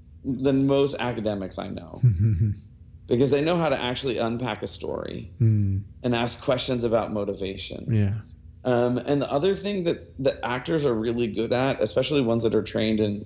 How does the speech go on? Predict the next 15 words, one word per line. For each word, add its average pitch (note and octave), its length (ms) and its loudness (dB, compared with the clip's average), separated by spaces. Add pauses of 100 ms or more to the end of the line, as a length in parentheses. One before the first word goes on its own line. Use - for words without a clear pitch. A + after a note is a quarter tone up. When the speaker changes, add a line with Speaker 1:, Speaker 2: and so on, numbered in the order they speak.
(100)
Speaker 1:
kind G2+ 100 -4
of, G2 60 -2
like, G2+ 180 2
this G#2+ 140 -2
Meisner G2+ 480 2
school G2 320 -4
of F#2+ 100 -4
thought, - 340 -2
which - 160 0
is G2 140 2
a G2+ 260 0 (300)
stream G#2+ 380 2
within G#2+ 320 2
acting, G#2+ 440 0
is, G#2+ 320 -4